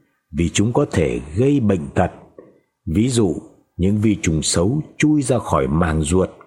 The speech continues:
qua hội chứng rò rỉ ruột, đi thẳng vào máu,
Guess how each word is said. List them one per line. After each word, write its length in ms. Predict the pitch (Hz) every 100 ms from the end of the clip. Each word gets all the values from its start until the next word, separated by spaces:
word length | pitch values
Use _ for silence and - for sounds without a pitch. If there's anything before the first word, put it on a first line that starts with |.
| _
qua 300 | - 101 101
hội 280 | 90 95 82 -
chứng 240 | - 101
rò 280 | 127 92 78
rỉ 220 | 71 76
ruột, 320 | 69 80 82 69 - - _ _ -
đi 260 | 131 107 -
thẳng 260 | 90 78 -
vào 240 | 80 76
máu, 540 | 71 80 92 127 -